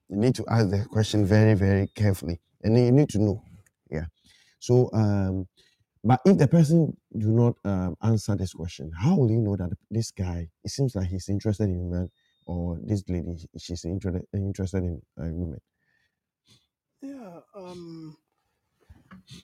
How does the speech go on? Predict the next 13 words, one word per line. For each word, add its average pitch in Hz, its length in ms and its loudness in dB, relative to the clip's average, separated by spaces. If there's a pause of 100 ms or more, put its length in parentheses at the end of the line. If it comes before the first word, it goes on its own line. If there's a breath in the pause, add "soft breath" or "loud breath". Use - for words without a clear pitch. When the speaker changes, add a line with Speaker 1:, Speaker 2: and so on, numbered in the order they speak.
(440)
Speaker 2:
the 190 160 -4
way 277 240 0
the 196 120 2
person 190 440 -2
behave 156 560 2
Speaker 1:
Mm. 85 380 0 (440)
Speaker 2:
and 175 320 -6 (1800)
the 254 60 -16
way 302 120 -8
the 285 120 4
person 269 460 -2
be-, 247 100 -8
behave, 233 640 0